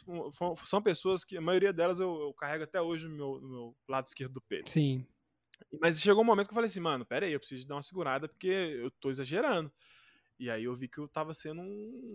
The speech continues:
Speaker 2: Um completo
Speaker 1: um
Speaker 2: idiota.
Speaker 1: colega de trabalho chato.
Speaker 2: Aham.
Speaker 1: Não, um colega de trabalho chato,
Speaker 2: Aham.
Speaker 1: entendeu? E aí você tem que tomar muito cuidado.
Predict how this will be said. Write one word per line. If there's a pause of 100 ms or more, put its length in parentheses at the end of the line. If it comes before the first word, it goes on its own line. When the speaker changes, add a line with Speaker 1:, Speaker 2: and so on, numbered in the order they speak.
Speaker 2:
Um
completo
Speaker 1:
um
Speaker 2:
idiota.
Speaker 1:
colega
de
trabalho
chato.
Speaker 2:
Aham. (180)
Speaker 1:
Não,
um
colega
de
trabalho
chato,
Speaker 2:
Aham.
Speaker 1:
entendeu? (560)
E
aí
você
tem
que
tomar
muito
cuidado.